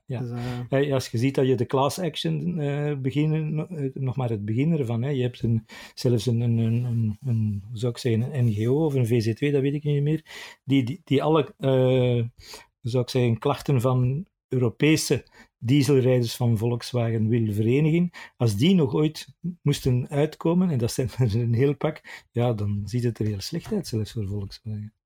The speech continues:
Speaker 2: Ja, wel, dat wou ik, eh, dat was eigenlijk mijn volgende vraag. Eh, hoe, hoe zie je naar de,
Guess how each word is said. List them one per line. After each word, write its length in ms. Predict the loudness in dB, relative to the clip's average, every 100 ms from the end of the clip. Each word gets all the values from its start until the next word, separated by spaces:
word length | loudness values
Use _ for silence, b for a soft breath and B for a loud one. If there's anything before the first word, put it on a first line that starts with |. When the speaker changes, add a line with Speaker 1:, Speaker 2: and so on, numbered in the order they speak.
| _
Speaker 2:
Ja, 340 | -2 0 2 2
wel, 140 | 2
dat 120 | 2
wou 200 | 2 0
ik, 160 | -2 -6
eh, 200 | -8 -6
dat 140 | -6 -4
was 180 | -4 -2
eigenlijk 300 | 0 0 0
mijn 200 | -2 0
volgende 380 | 0 0 0
vraag. 540 | -2 -4 -6 -6 -10 -16
Eh, 360 | -8 -6 -6 -10 _ _
hoe, 300 | -6 0 0
hoe 220 | 2 2 2
zie 160 | 2
je 360 | 4 2 0 -8
naar 360 | -4 -2 -2 0
de, 300 | -2 -2